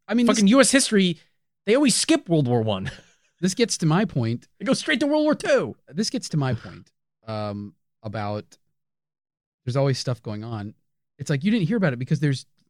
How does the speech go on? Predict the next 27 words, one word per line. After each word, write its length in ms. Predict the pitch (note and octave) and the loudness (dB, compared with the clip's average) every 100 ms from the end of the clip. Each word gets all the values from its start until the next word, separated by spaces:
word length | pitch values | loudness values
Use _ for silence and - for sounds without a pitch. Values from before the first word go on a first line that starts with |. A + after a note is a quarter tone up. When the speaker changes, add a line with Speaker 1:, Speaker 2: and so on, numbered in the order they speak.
| _ | _
Speaker 1:
you 140 | D3 G#3+ | 2 4
don't 220 | C4 C4 | 4 0
have 200 | E3+ F3+ | -2 2
enough 220 | E3 D3 | 2 2
time 320 | - D#3+ D#3 | 0 2 2
to 120 | B2+ C3 | 0 -2
learn 240 | C3 B2 | 0 -2
everything. 480 | A#2+ G#2+ F#2 F2+ - _ - | -6 -8 -10 -16 -20 _ -8
Speaker 2:
Yeah. 340 | A2+ A#2 G#2 - - _ | -6 -4 -8 -12 -20 _
Speaker 1:
Like, 220 | C#3 D3 | -2 0
you 120 | D3+ F#3 | 2 2
shouldn't 280 | B3+ A#3+ | 2 0
expect 420 | D#3+ - - E3+ - | -2 -4 -2 -2 -2
that 160 | C3+ | -2
you 160 | C#3+ D#3+ | 4 4
heard 460 | - D#3 D3 B2 - | 4 2 2 0 -4
every 440 | C3 D3+ D3+ C#3+ | -2 0 0 -2
event, 580 | B2 A#2+ A#2 A#2+ A2+ - _ _ _ _ _ _ | -2 -6 -4 -4 -6 -8 _ _ _ _ _ _
like 240 | A2 A2 - | -8 -8 -8
World 300 | B2 C#3 B2+ | -4 0 0
War 140 | A#2+ | 0
One 240 | A2+ A2+ A2 | -2 -4 -4
and 100 | G2+ | -6
World 240 | G#2 G2+ | -8 -10
War 140 | G2+ G2 | -12 -16
Two. 320 | - G2 F#2 | -12 -12 -14
Like, 240 | F#2 F#2+ | -16 -18